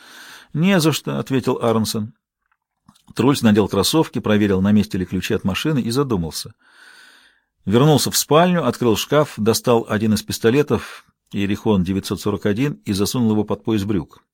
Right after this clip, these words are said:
Опять задумался... Он знал, что остановленная картинка отпечатается на плазменном экране,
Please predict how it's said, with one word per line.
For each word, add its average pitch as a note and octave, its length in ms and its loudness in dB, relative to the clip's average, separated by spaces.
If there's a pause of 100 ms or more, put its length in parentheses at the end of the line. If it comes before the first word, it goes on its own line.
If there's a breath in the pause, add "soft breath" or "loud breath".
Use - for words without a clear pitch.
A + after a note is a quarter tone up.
(500)
Опять B2 380 0
задумался... G#2 640 0 (1200 soft breath)
Он C3 140 6
знал, D3 340 6
что A2+ 300 0
остановленная B2 600 4
картинка A#2 520 0
отпечатается G#2+ 680 0
на G2+ 100 2
плазменном G2+ 460 0
экране, C#3+ 440 0